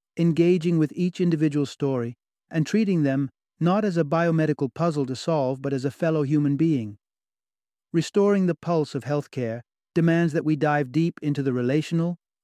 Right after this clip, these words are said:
the technological, and the empathetic. The journey toward deep medicine is about reclaiming the heart of healthcare,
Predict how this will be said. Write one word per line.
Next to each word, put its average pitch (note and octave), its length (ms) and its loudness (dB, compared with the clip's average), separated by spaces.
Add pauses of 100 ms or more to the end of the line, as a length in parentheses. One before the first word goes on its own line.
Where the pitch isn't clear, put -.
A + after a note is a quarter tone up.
the C#3 80 -4
technological, D3 840 -2 (300)
and C3+ 120 0
the C3+ 100 2
empathetic. B2+ 580 -6 (880)
The D3 80 0
journey F3 340 4
toward D#3 380 2
deep D#3 200 0
medicine C#3 640 -2
is A#2+ 140 -6
about B2+ 260 -4
reclaiming C#3 520 0
the A#2+ 120 -2
heart C#3 280 -2
of A#2+ 100 -8
healthcare, A2+ 520 -8